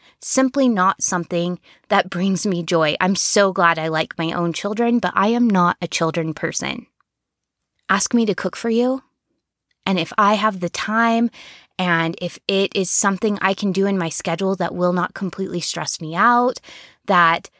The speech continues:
allows me a chance to play in the kitchen, I would absolutely cook for you. Ask me to come and teach you to garden,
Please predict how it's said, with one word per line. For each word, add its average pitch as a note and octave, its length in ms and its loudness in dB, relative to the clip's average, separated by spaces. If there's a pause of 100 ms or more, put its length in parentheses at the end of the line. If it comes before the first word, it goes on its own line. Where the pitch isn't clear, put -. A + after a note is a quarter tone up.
(200)
allows G3 640 2
me G#3 140 0
a F3+ 60 0
chance F#3 440 -4
to F#3+ 80 -8
play A3 640 2
in F#3 180 -4
the F3 80 -4
kitchen, C4+ 680 -2
I G#3+ 140 -2
would G3 220 -2 (120)
absolutely F#3 1120 0
cook - 320 -8
for - 180 -6
you. - 280 -8 (1200)
Ask G3 300 0
me G#3+ 100 4
to G3 100 2
come F#3+ 220 -2
and F#3+ 140 2
teach - 260 -4
you F3+ 80 -4
to E3+ 120 -6
garden, D#3+ 600 -2